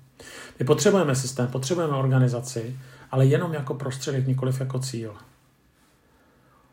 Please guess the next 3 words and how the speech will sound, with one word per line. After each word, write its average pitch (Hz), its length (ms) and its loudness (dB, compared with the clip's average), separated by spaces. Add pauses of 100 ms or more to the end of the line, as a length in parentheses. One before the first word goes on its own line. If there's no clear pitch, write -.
(600)
Prostě 131 300 0
program, 143 540 2
zájezd, 135 880 2